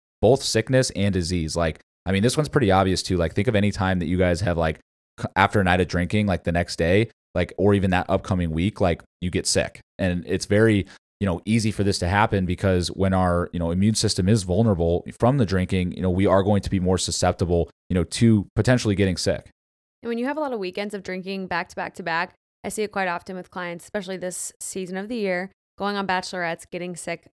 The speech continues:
Speaker 2: the week after. And then it's like, then we have a wedding the next weekend, then they're still sick. So it's, like, weeks of decreased recovery and decreased energy. And it just slowly starts to add up. So once again, the compound effect of these things is really important to recognize.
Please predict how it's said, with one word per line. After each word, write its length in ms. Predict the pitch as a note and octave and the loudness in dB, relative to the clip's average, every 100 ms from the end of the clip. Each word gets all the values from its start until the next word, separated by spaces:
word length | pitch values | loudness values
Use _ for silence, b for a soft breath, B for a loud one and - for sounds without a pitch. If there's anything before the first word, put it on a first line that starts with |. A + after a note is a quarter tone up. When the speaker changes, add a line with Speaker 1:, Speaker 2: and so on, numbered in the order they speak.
| - | -14
Speaker 2:
the 60 | |
week 220 | F3+ F3+ - | -10 -10 -10
after. 380 | D#3+ E3 G#3 G#3+ | -10 -8 -6 -6
And 100 | G#3 | -6
then 80 | |
it's 140 | F3+ E3+ | -8 -10
like, 120 | E3+ | -12
then 100 | D#3+ | -12
we 80 | E3 | -12
have 100 | E3+ | -10
a 60 | F#3+ | -6
wedding 220 | A#3 A3+ | -4 -4
the 60 | |
next 240 | F3 E3 - | -10 -16 -18
weekend, 320 | E3+ D3+ D#3 | -16 -14 -12
then 80 | D#3+ | -12
they're 120 | F3 | -12
still 260 | - A#3 A3 | -10 -10 -8
sick. 220 | F#3 - | -10 -10
So 120 | G#3 | -10
it's, 120 | G3+ | -6
like, 220 | F#3+ F#3 _ _ _ - | -6 -6 _ _ _ -10
weeks 460 | G3+ G#3 G#3 - - - | -6 -6 -6 -12 -8 -4
of 420 | F#3 F3+ E3+ E3 - | -2 -2 -6 -12 -14
decreased 420 | F#3+ F3+ E3+ - | -12 -10 -12 -10
recovery 720 | F#3+ F3+ D#3+ F3 F#3+ A3 A#3 - | -10 -10 -8 -8 -8 -8 -12 -12
and 280 | F#3+ F3+ F3 | -10 -10 -10
decreased 540 | D#3+ - F3 E3 - - | -14 -16 -14 -12 -14 -14
energy. 600 | D#3 E3 G3+ G#3 A3+ - _ _ _ | -14 -10 -6 -6 -6 -12 _ _ _
And 420 | G3 F#3+ F3 E3+ - | -10 -8 -6 -8 -10
it 100 | F3+ | -10
just 340 | F#3+ - - | -10 -12 -12
slowly 260 | - G3+ A3 | -6 -6 -4
starts 240 | G3 - | -6 -8
to 80 | - | -10
add 160 | D#3+ | -10
up. 180 | D#2 - - | -10 -14 -10
So 140 | F#3 | -8
once 220 | F3+ F#3 | -8 -8
again, 180 | F3+ E3 | -10 -10
the 60 | F3 | -10
compound 340 | F3+ E3+ E3 | -10 -10 -12
effect 260 | D#3+ C3 F3+ | -12 -14 -12
of 60 | |
these 160 | F3 F3+ | -14 -12
things 240 | G3+ G3+ | -12 -12
is 120 | F#3+ F3 | -12 -10
really 180 | E3 | -10
important 380 | E3 - E3+ E3 | -10 -12 -14 -12
to 80 | E3+ | -14
recognize. 760 | - - G3 A#3 C4 C#4 C4+ | -12 -12 -8 -6 -4 -6 -8